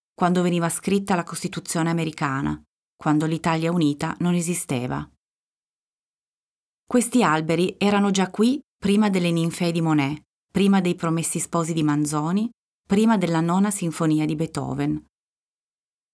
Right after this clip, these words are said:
Alcuni sono più alti del palcoscenico del Teatro alla Scala o della Piramide del Louvre. I primi occhi che li hanno visti osservavano strade senza asfalto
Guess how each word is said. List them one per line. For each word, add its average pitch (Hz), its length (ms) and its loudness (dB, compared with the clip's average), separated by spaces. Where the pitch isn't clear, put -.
Alcuni 240 440 2
sono 190 260 0
più 185 200 0
alti 247 340 2
del 196 160 0
palcoscenico 185 720 -2
del 165 200 -2
Teatro 156 340 -2
alla 156 160 -2
Scala 139 580 -4
o 160 100 -4
della 151 240 -2
Piramide 160 480 0
del 160 180 -2
Louvre. 147 520 -4
I 196 100 -2
primi 190 320 2
occhi 196 260 2
che 180 120 -2
li 165 120 0
hanno 156 220 2
visti 170 560 -4
osservavano 180 720 0
strade 208 420 0
senza 190 380 0
asfalto 175 760 -4